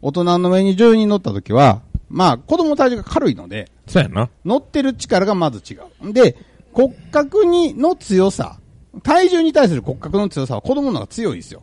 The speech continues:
Speaker 1: 骨の強さ自体は。
Speaker 2: あんま変わらへん。
Speaker 1: あの、あんま変わんなくはないけど、まあ、大人が例えば六十キロやとしましょう。
Speaker 2: うん。
Speaker 1: で、子供が十五キロやとしましょう。
Speaker 2: うん。四分の一や。
Speaker 1: 四分の一やけど、じゃあ骨が四、四分の一で折れるかって言ったら折れないんですよ。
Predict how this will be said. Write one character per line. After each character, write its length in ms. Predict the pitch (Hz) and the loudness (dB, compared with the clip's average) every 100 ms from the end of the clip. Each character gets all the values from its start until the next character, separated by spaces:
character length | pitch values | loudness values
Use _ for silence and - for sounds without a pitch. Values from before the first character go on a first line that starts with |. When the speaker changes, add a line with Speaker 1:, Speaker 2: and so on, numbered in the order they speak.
| - | -8
Speaker 1:
骨 420 | 226 233 127 95 | -4 -2 -4 -6
の 140 | 107 101 | -12 -12
強 260 | - 123 | -6 -6
さ 160 | 127 104 | -4 -6
自 120 | 98 | -6
体 180 | 92 82 | -10 -6
は。 260 | 104 95 - _ - | -4 -4 -8 _ -6
Speaker 2:
あ 100 | 160 | 0
ん 80 | |
ま 80 | 175 | 2
変 120 | 147 | 4
わ 60 | 139 | 4
ら 60 | - | 2
へ 40 | |
ん。 180 | 73 135 151 | -4 -8 -2
Speaker 1:
あ 160 | 156 | 2
の、 340 | 156 151 147 139 | 2 2 0 0
あ 100 | 220 | 0
ん 60 | 370 | 0
ま 80 | 453 | 0
変 80 | |
わ 100 | 330 | 2
ん 60 | 330 | 2
な 80 | 330 | 0
く 80 | 349 | -2
は 60 | |
な 100 | 135 | -2
い 60 | 135 | 0
け 100 | 120 | 2
ど、 320 | 151 131 - _ _ - - - - - | 4 4 0 _ _ -20 -18 -16 -16 -4
ま 140 | 190 | 0
あ、 80 | 156 | 2
大 100 | 185 | 2
人 220 | - 247 | 2 2
が 420 | 262 269 269 262 | 4 4 4 2
例 240 | 254 254 202 | 0 0 0
え 20 | 202 | 0
ば 100 | 143 | 0
六 200 | 151 156 | 0 0
十 120 | 151 | 0
キ 140 | 156 | 0
ロ 60 | 135 | 0
や 60 | 87 | 0
と 80 | |
し 120 | 87 92 | -6 -10
ま 100 | 87 | -4
し 60 | |
ょ 60 | 120 | -2
う。 20 | |
Speaker 2:
う 40 | |
ん。 200 | 107 82 - | -2 -4 -10
Speaker 1:
で、 100 | 135 | -10
子 160 | 139 208 | -2 0
供 200 | 220 214 | 2 0
が 100 | 170 | 0
十 160 | 208 | -2
五 140 | 139 110 | -2 -6
キ 100 | 151 | -6
ロ 80 | 104 | -8
や 60 | |
と 80 | - | -10
し 120 | - | -20
ま 80 | - | -14
し 80 | 117 | -4
ょ 40 | |
う。 20 | 98 | -2
Speaker 2:
う 20 | |
ん。 140 | 85 90 | -4 0
四 160 | 107 | 0
分 100 | 104 | 0
の 60 | 87 | -2
一 140 | - | -8
や。 80 | - | -6
Speaker 1:
四 240 | 160 240 262 | -2 0 0
分 140 | 254 | 2
の 80 | 247 | 0
一 120 | 196 | -2
や 80 | 131 | -4
け 60 | 117 | -2
ど、 160 | 143 | 0
じ 80 | 170 | 0
ゃ 80 | 147 | 0
あ 40 | |
骨 280 | - 311 214 | 2 2 2
が 100 | 147 | 2
四、 300 | 147 170 160 | 2 0 0
四 260 | 160 226 285 | 2 4 4
分 180 | 294 277 | 4 4
の 100 | 269 | 4
一 140 | 202 | 2
で 60 | 120 | -2
折 140 | 117 | 0
れ 60 | 139 | 0
る 60 | |
か 80 | 156 | -2
っ 40 | |
て 40 | 110 | -4
言 60 | |
っ 20 | 95 | -6
た 60 | |
ら 40 | 107 | -4
折 100 | 170 | -4
れ 20 | |
な 80 | 147 | -4
い 20 | |
ん 40 | |
で 60 | |
す 40 | |
よ。 60 | - | -8